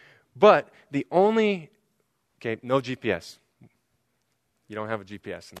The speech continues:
this analogy. The only things on the directions are distances and turns. Okay? Travel five point one miles, then turn right. Travel point seven miles, then turn left.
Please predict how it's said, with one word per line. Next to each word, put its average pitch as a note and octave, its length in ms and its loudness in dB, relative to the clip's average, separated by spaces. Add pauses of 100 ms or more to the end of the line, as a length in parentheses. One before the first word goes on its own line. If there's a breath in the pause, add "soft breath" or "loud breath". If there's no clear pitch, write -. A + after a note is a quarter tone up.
this - 80 -20
analogy. F2 420 -20 (1300 soft breath)
The C3+ 200 -6
only G3 500 0
things F3+ 420 -4
on E3+ 160 -2
the D#3 80 -4
directions A#2+ 580 0
are G2+ 160 -4
distances G3+ 920 -2 (560)
and B2 160 -4
turns. G2+ 640 -4 (920)
Okay? A#2+ 300 -4 (300 soft breath)
Travel A#2+ 240 2
five D3+ 260 0
point D3+ 160 -6
one C#3 160 -10
miles, C#3 320 0
then A#2 140 -14
turn A#2 240 -14
right. A#2 260 2 (260 soft breath)
Travel A2+ 380 -2 (140)
point C#3 180 -8
seven C3+ 320 0
miles, G#2 280 -4
then A2 140 -14
turn A#2 220 -12
left. B2 340 0